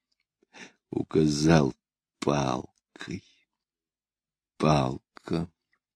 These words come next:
Какие слова можно выжать из палки? Пал, лак, кал, лампа. Ужасно холодно. Лают.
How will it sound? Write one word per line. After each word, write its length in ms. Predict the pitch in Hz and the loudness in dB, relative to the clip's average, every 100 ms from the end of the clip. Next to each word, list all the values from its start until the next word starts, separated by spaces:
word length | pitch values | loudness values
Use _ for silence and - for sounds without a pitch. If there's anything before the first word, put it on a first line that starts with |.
| _ _ _ _ _ _ _ _ | _ _ _ _ _ _ _ _
Какие 360 | - - 107 98 | -8 2 4 4
слова 440 | - 87 82 78 | 6 6 6 6
можно 380 | 73 71 73 73 | 2 0 -2 -2
выжать 500 | 73 71 69 - - | 0 0 -2 -8 -4
из 180 | - - | -4 -4
палки? 560 | - 69 69 - - _ _ _ _ _ _ _ _ _ _ _ _ _ | -4 -4 -4 -8 -20 _ _ _ _ _ _ _ _ _ _ _ _ _
Пал, 720 | 98 101 113 120 120 113 113 - _ _ _ _ _ _ - | 6 8 10 10 8 4 -2 -8 _ _ _ _ _ _ -2
лак, 1000 | 69 76 80 87 - _ - - - _ _ _ _ | 4 6 6 4 2 _ -8 -8 -8 _ _ _ _
кал, 720 | - 82 78 76 76 78 73 _ _ _ _ | 0 6 8 8 8 6 2 _ _ _ _
лампа. 720 | - 71 73 69 73 - 73 - _ _ _ _ _ _ _ _ _ - | 0 4 4 2 -6 -4 -4 -4 _ _ _ _ _ _ _ _ _ 0
Ужасно 580 | 80 85 78 71 - 69 | 4 6 6 4 0 -2
холодно. 600 | - 78 67 65 71 80 _ _ _ _ - - _ - | -2 0 0 -4 -8 -10 _ _ _ _ -20 -20 _ 2
Лают. 680 | - 92 78 78 - - | 8 10 10 6 0 -20